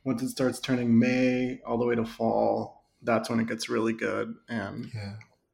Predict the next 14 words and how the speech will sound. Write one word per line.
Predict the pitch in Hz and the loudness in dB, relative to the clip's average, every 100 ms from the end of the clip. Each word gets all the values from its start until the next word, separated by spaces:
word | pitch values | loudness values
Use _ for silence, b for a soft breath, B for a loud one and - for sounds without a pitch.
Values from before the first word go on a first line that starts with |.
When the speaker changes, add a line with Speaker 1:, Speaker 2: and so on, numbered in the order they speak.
| _ _ | _ _
Speaker 1:
yeah, | 107 95 | -8 -8
it | 113 | -8
gets | - - | -10 0
Speaker 2:
I | |
Speaker 1:
really | 175 175 | 2 4
Speaker 2:
th-, | - | 2
I | - | 2
Speaker 1:
beautiful. | 220 | 2
Speaker 2:
think | 208 - | 0 2
in | 170 | 6
America, | 156 131 127 127 120 | 8 8 8 6 4
people | - - 143 - 131 | -2 2 2 4 6
are | 113 | 8
more, | 113 110 110 107 - | 6 6 2 0 -4